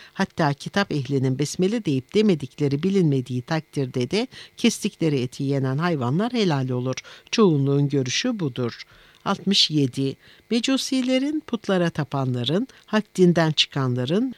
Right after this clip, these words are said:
mürtedlerin, besmeleyi kasten terk eden Müslümanların veya kitap ehlinin kestikleri yenemez. Bu hayvanların etleri haram olur. Meytenin mahiyeti ve hükmü. Altmış sekiz. Kendi başına ölmüş olan herhangi bir hayvana meyte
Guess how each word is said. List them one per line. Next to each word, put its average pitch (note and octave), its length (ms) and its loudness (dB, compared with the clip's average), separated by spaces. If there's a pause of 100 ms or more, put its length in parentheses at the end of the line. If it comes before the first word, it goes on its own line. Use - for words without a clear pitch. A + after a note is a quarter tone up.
(200)
mürtedlerin, D#3+ 1000 0 (180)
besmeleyi E3+ 520 2
kasten D#3+ 500 0
terk F3 320 0
eden C3+ 260 0
Müslümanların B2+ 840 -2 (320)
veya F#3+ 280 6
kitap - 400 -4
ehlinin C3 400 -2
kestikleri D3 760 -4
yenemez. B2 580 -2 (260)
Bu G3 100 0
hayvanların C#3+ 580 0
etleri D#3 460 -4
haram C#3+ 400 -2
olur. A#2 400 -6 (720)
Meytenin B3+ 640 2
mahiyeti E3 720 0
ve A3+ 140 0
hükmü. C3+ 520 -4 (120)
Altmış F#3+ 420 -2
sekiz. C3+ 520 -6 (420)
Kendi C4 340 0
başına A#3+ 280 2
ölmüş G#3 380 2
olan F3 260 2
herhangi F#3 520 0
bir C#3+ 100 -2
hayvana C#3+ 460 -2
meyte D#3 520 -2